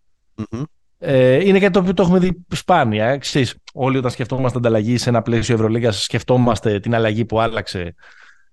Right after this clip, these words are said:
Speaker 2: ε, το ρου της ιστορίας για τη σεζόν του Παναθηναϊκού το δώδεκα δεκατρία, και ίσως και γενικά τη σεζόν,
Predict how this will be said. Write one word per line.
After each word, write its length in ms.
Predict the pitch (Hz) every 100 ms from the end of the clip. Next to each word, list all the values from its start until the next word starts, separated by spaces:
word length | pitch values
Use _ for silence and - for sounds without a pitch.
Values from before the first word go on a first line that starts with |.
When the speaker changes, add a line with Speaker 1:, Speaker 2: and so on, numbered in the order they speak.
| _ -
Speaker 2:
ε, 180 | 123 101
το 140 | 110
ρου 160 | 117 113
της 760 | 110 104 104 92 - - -
ιστορίας 1160 | 139 101 120 110 117 110 101 95 87 - - -
για 140 | 113 107
τη 80 |
σεζόν 240 | - 107 117
του 60 |
Παναθηναϊκού 480 | 120 110 92 101 110
το 120 | 110
δώδεκα 320 | 104 110 104 104
δεκατρία, 500 | 104 98 107 98 117
και 60 |
ίσως 160 | - 135
και 100 | 131
γενικά 300 | 127 113 120
τη 120 | -
σεζόν, 520 | - 95 104 92 135